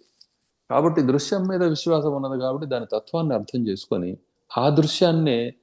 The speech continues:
దాని నుంచి బయటపడటానికి వాడుకుంటున్నాం మనం. అదే ఈ గురు శిష్య దృశ్యం. ఇది దృశ్యమే, ఇది కూడా. అటువంటిదే ఇది కూడా. అక్కడలానే ఇక్కడ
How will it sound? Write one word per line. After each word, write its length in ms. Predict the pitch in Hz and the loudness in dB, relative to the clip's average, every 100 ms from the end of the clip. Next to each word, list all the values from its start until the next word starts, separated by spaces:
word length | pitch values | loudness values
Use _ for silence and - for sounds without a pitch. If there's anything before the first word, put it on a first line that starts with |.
| _ - | _ -4
దాని 240 | 101 120 | 2 4
నుంచి 220 | 139 156 113 | 4 0 0
బయటపడటానికి 720 | 117 170 151 135 120 117 196 | 0 2 -2 -2 -4 -4 -4
వాడుకుంటున్నాం 580 | 180 127 110 101 98 92 | -2 -2 -4 -10 -14 -16
మనం. 140 | - _ _ _ _ _ _ _ _ _ _ _ _ _ _ - | -18 _ _ _ _ _ _ _ _ _ _ _ _ _ _ -6
అదే 260 | 175 285 208 | -2 0 2
ఈ 40 | |
గురు 440 | 165 170 175 - - - | 2 4 2 0 -18 -6
శిష్య 300 | 156 - 131 | -4 -2 -2
దృశ్యం. 400 | 113 - - - _ _ _ _ _ _ _ _ _ _ _ - | -2 -4 -6 -12 _ _ _ _ _ _ _ _ _ _ _ -8
ఇది 140 | 107 104 | -4 0
దృశ్యమే, 460 | 113 131 202 180 | 0 2 0 0
ఇది 120 | 147 | 0
కూడా. 260 | 160 170 - - _ _ _ _ _ _ 92 | 0 -2 -4 -10 _ _ _ _ _ _ -4
అటువంటిదే 480 | 127 170 170 180 165 | 2 4 4 4 4
ఇది 120 | 160 | 0
కూడా. 300 | 156 113 82 _ _ _ _ - | -2 -4 -6 _ _ _ _ -10
అక్కడలానే 540 | - - 170 180 185 | 0 2 4 2 2
ఇక్కడ 360 | 160 175 175 | -2 0 0